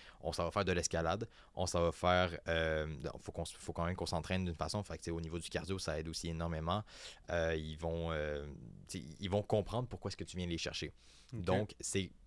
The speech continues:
Speaker 1: compliqué d'une façon, pas trop d'une autre, parce que faut que tu, faut, faut que tu t'ailles une certaine idée de ton projet. Moi, quand j'ai parlé du projet, puis qu'ils ont vu qu'ils avaient moyen de pouvoir justement, tu sais, nous envoyer des produits puis nous montrer comme, «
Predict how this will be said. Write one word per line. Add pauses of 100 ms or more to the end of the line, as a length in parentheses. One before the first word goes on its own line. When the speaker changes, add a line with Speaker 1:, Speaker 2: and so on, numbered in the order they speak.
Speaker 1:
compliqué
d'une
façon, (460)
pas
trop
d'une
autre,
parce
que
faut
que
tu, (140)
faut,
faut
que
tu (160)
t'ailles
une
certaine
idée
de
ton
projet. (160)
Moi,
quand
j'ai
parlé
du
projet,
puis
qu'ils
ont
vu
qu'ils
avaient (680)
moyen
de
pouvoir
justement,
tu
sais,
nous
envoyer
des
produits
puis
nous
montrer
comme, «